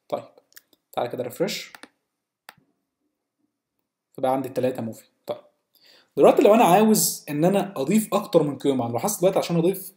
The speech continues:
فيلم التاني، التالت، الرابع، برجع اعدل هنا في الداتا. طب انا عايز اعطيله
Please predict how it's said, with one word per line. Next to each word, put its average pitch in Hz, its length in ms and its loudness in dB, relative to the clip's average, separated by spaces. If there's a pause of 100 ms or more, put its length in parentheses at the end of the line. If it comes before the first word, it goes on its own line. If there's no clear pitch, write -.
فيلم 147 420 0 (300)
التاني، 139 520 2
التالت، - 520 2
الرابع، 196 420 2
برجع 156 420 2
اعدل 170 220 2
هنا 170 120 2
في 170 60 -6
الداتا. - 260 -2
طب 139 160 -6
انا 196 120 6
عايز 240 100 6
اعطيله 220 480 0